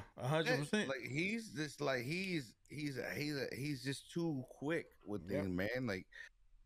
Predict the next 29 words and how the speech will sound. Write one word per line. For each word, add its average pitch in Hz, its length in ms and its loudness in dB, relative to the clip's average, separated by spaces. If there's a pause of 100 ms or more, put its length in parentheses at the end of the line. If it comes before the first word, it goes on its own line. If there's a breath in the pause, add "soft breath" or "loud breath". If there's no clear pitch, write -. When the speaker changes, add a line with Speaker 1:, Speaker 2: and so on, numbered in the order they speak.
(140)
Speaker 2:
like, 107 160 -6
they 170 160 2
were 185 140 -2
getting 127 320 0
that. 147 200 2
There 104 100 0
was 104 140 -2
nobody 143 440 0
stopping 131 480 0
them 117 160 0
from 110 180 -4
getting 95 300 -2
that 101 220 0 (120)
thing. 101 340 -4 (320)
You 104 60 -16
know 120 120 -2
what 117 60 -2
I 117 40 -2
mean? 120 180 0
Like, 107 120 0
there 147 100 0
was 110 160 -4
nobody 98 480 0
stopping 87 400 -2
them. 90 160 -2
They 135 100 0
were 120 80 0
getting 78 320 -4
that. 78 160 0